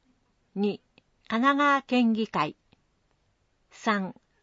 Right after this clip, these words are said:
愛川町議会。問い二、議員研修会の講師は渋沢栄一の何にあたるでしょうか。一、子。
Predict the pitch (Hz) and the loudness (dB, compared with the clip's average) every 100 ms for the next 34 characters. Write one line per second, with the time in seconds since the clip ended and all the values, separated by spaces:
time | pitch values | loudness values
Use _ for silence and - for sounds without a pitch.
0 | - 247 285 - 285 269 240 - 220 196 | -2 0 0 2 4 4 2 -2 -6 -6
1 | - 147 151 - _ _ _ _ _ _ | -6 -8 -8 -16 _ _ _ _ _ _
2 | _ _ _ _ _ _ _ _ _ _ | _ _ _ _ _ _ _ _ _ _
3 | - 226 220 196 185 - _ _ _ _ | 0 2 2 0 -4 -8 _ _ _ _
4 | _ _ _ _ 175 220 277 311 330 285 | _ _ _ _ -4 0 0 0 -4 -2
5 | 302 294 320 320 254 226 202 196 - 269 | -2 0 0 0 0 0 0 0 0 0
6 | - 185 160 156 _ _ _ _ - 226 | 0 -4 -4 -6 _ _ _ _ -6 -2
7 | 247 294 302 294 262 254 269 262 247 233 | -2 0 2 4 4 2 0 -2 -2 0
8 | 233 - - 233 311 294 262 208 - 247 | 0 -2 -4 -2 0 2 2 0 0 -2
9 | 247 196 - 180 - 151 - _ _ _ | 0 -2 0 -4 -2 -8 -10 _ _ _
10 | _ _ _ _ _ _ _ _ - 170 | _ _ _ _ _ _ _ _ -14 -14
11 | - 190 - _ _ _ _ _ _ 202 | -10 -8 -8 _ _ _ _ _ _ 0
12 | 175 | 0